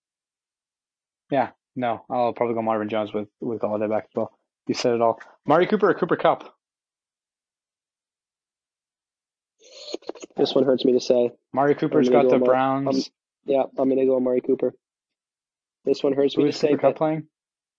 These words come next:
Speaker 2: Amari Cooper has shown that he can
Speaker 1: Who is
Speaker 2: find
Speaker 1: the,
Speaker 2: some
Speaker 1: who do the Rams have?
Speaker 2: consistency. Um, the Rams are
Speaker 1: Who do the Rams
Speaker 2: playing
Speaker 1: have?
Speaker 2: the Giants.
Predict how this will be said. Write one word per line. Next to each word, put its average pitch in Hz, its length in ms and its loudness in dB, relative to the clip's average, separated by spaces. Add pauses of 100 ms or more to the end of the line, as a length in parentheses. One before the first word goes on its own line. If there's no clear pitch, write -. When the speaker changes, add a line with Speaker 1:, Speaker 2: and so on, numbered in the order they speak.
(280)
Speaker 2:
Amari 139 300 2
Cooper 165 360 -2
has 139 220 0
shown 147 640 0 (540)
that - 120 -8
he 143 240 0
can 139 180 -2
Speaker 1:
Who 160 140 2
is 139 140 4
Speaker 2:
find 143 100 4
Speaker 1:
the, 131 40 -8
Speaker 2:
some 139 200 -2
Speaker 1:
who 165 120 0
do 170 60 0
the 170 100 2
Rams 143 320 2
have? 123 160 2
Speaker 2:
consistency. 120 240 -2 (1600)
Um, 123 460 0
the 131 100 2
Rams 139 280 2
are 143 100 2
Speaker 1:
Who 151 80 -4
do 180 60 0
the 147 40 2
Rams 131 220 2
Speaker 2:
playing 120 120 0
Speaker 1:
have? 117 80 -8
Speaker 2:
the - 60 -12
Giants. 117 680 -2